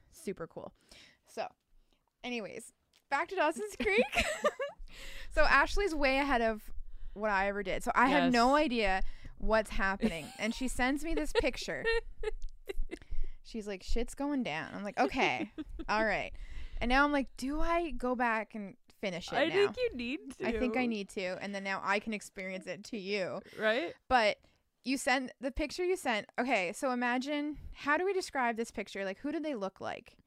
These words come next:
Speaker 2: Oh, like a, like a front man of Good Charlotte.
Speaker 1: No, but, like, more glam rock.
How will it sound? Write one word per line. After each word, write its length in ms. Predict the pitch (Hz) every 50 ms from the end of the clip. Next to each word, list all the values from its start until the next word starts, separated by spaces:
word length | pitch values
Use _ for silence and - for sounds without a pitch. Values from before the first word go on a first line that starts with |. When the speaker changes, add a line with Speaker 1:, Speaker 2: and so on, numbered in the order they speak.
| _ _ _ _ _ _ _ _
Speaker 2:
Oh, 220 | - 370 311 214 180
like 240 | 190 196 196 - 247
a, 340 | 208 160 151 170 156 170 - - 190 180 185
like 160 | - 165 -
a 180 | 143 175 147 214
front 300 | - - 220 220 - 208
man 180 | 202 196 190
of 80 | 185 175
Good 180 | - 180 175
Charlotte. 500 | - - - - 50 - - - - - _ _ - - - _ _ _ _ _ _ _ _ _ _ _ _ _ _ _ _ _ _ _ _ _ _ _ _ _ _ _ _ _
Speaker 1:
No, 200 | 233 254 262 254
but, 140 | 247 254 220
like, 140 | 226 247 240
more 220 | 233 220 226 226
glam 440 | 202 185 185 180 180 190 202 202 180
rock. 340 | 151 127 90 82 - - -